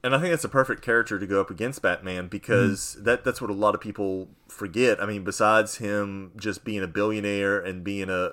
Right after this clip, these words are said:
Speaker 1: great, you know, hand-to-hand combatant and, you know, uh, <sighs> Tony Stark level inventor, he's, he's, he's also super, super smart. Like,
Speaker 2: Mm-hmm.
Speaker 1: maybe not, like, can do physics like Tony Stark or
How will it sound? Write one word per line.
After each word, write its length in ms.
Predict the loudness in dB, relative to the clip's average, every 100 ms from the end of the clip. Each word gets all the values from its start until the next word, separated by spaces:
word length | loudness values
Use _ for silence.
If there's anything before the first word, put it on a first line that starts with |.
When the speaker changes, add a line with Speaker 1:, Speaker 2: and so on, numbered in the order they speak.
| -6
Speaker 1:
great, 440 | -2 -2 -2 -6 -8
you 60 |
know, 220 | -4 -4
hand-to-hand 580 | -4 -4 -4 -6 -6 -6
combatant 640 | -6 0 0 -2 -8 -12 -8
and, 440 | -8 -8 -10 -14 -14
you 100 | -6
know, 340 | -2 -2 -2 -2
uh, 160 | -4 -8 -18 -16 -14 -14 -14 -16 -18 -20 -20 -20 -20 -6
<sighs> 380 | -2 2 2 2
Tony 280 | 4 2 2
Stark 340 | 6 6 8
level 340 | 6 6 4
inventor, 540 | 2 0 -2 0 0 -2
he's, 340 | -4 -6 -8
he's, 320 | -6 -6 -6 -8
he's 240 | -6 2
also 520 | 4 4 4 2 2
super, 720 | -2 -4 -4 -2 0 0 -2 -4
super 400 | -4 -2 -2 -4
smart. 440 | -2 -2 -2 -6 _ -8
Like, 300 | -2 0 2
Speaker 2:
Mm-hmm. 180 | 0 -2
Speaker 1:
maybe 320 | -4 -2 -2
not, 320 | 0 -2 -2
like, 420 | -4 -4 -6 -12 -20 -20 -18 -8
can 160 | -4
do 360 | -2 -2 -2 -6
physics 840 | -4 0 0 0 -4 -4 -6 -4 -4
like 240 | -4 -4
Tony 260 | -8 -8 -6
Stark 500 | 0 2 0 -2 -4
or 360 | -4 -2 -6